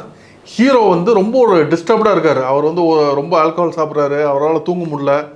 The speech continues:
யாமினி, யாமினின்னு சொல்லிட்டு ஒரு பேரை மாத்தி மாத்தி சொல்லிட்டே இருக்காரு.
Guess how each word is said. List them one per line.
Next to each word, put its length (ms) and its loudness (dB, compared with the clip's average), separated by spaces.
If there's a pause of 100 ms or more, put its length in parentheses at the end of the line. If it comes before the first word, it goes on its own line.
(460)
யாமினி, 400 -2
யாமினின்னு 440 -4
சொல்லிட்டு 260 -8
ஒரு 160 -2
பேரை 260 -4
மாத்தி 480 -8
மாத்தி 240 -8
சொல்லிட்டே 300 -4
இருக்காரு. 360 -2